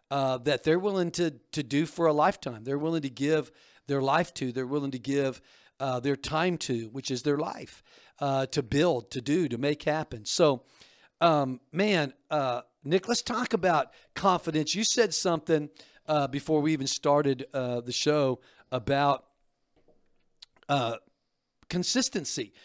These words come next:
And so let's, let's start with that, because in order to be confident, you need to be consistent. Otherwise, you're not confident because you know you haven't done what you're supposed to do. So let's roll with that. So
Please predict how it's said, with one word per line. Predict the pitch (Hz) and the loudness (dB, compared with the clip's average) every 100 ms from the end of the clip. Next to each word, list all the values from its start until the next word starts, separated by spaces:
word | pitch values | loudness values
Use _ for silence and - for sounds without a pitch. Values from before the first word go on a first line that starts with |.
| - | -14
And | - | -4
so | 139 185 | 0 2
let's, | 175 220 - | 4 4 2
let's | 220 - | 0 0
start | - 226 175 | 0 -4 -2
with | 175 - | -2 -2
that, | 185 170 156 - | 2 4 2 -2
because | 147 - 156 - - - | -6 0 0 -2 -12 -4
in | 147 | 0
order | 202 | 2
to | 185 | 2
be | 165 | 0
confident, | - 190 208 - 151 151 | 0 0 0 0 -2 -2
you | 143 | -2
need | 147 | -4
to | 131 | -2
be | 139 | -4
consistent. | 135 131 - 165 - 147 | -4 -6 -4 -4 -4 -2
Otherwise, | 143 151 143 143 123 | -2 0 0 0 -2
you're | 123 | -6
not | 120 131 131 - _ _ | -6 -6 -6 -8 _ _
confident | - 233 285 143 117 131 _ _ | -6 -2 -2 -4 -8 -10 _ _
because | - 139 139 | -8 -2 -2
you | 131 | 0
know | 143 | -2
you | 143 139 | -2 -2
haven't | 131 123 127 | -2 -4 -6
done | 123 123 | -6 -6
what | 123 - | -8 -10
you're | 123 | -14
supposed | 123 - 120 - | -14 -12 -14 -12
to | |
do. | 117 196 | -8 -6
So | 170 156 131 - - - | -4 -4 -6 -10 -10 2
let's | 214 - | 2 6
roll | 262 254 | 8 8
with | 196 156 | 8 6
that. | 175 196 160 - | 6 6 4 0
So | - 139 | 2 2